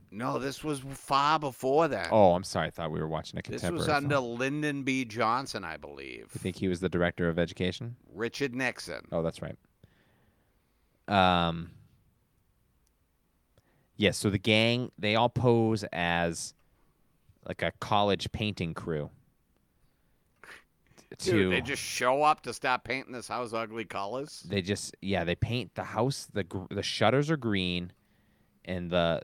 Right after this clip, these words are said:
Speaker 2: the walls are orange, except one guy fucks it up and he paints the house green and the shutters orange. Either way, like, this is, this is not a way to keep
Speaker 1: Waka,
Speaker 2: cover.
Speaker 1: waka, waka.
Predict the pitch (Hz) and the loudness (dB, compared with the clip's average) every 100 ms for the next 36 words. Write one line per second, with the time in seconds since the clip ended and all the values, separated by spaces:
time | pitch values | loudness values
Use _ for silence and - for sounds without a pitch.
0 | - 69 85 82 82 - - 80 95 95 | -8 -4 0 0 0 -4 -8 -2 4 4
1 | 110 110 101 82 95 85 82 - - - | 4 2 -2 2 2 0 -2 -8 -12 -4
2 | 101 - - 73 87 104 110 117 110 - | -4 -4 -14 -8 -2 -2 0 0 0 -2
3 | 104 - 92 90 90 85 - 101 95 - | -4 -2 -2 -2 -2 -4 -4 -4 -4 -8
4 | - - _ 90 - 107 104 - 104 98 | -20 -20 _ -4 0 0 0 -4 -6 -4
5 | 95 87 82 - - 87 104 113 110 113 | -4 -4 -4 -4 -2 -2 0 0 0 -2
6 | 113 - _ _ _ _ _ _ _ - | -6 -12 _ _ _ _ _ _ _ 2
7 | 139 120 101 95 87 82 - 87 - 143 | 4 4 6 8 8 6 0 -2 0 -2
8 | - 85 - _ - 143 120 113 92 87 | -2 -8 -10 _ -6 -4 0 4 6 6
9 | 82 160 170 - 123 95 82 80 113 143 | 4 4 0 0 2 4 4 2 2 2
10 | 151 - 151 156 147 113 101 101 90 - | 2 0 0 0 -2 -4 -2 -2 -2 -6
11 | 71 64 50 57 | -12 -10 -10 -12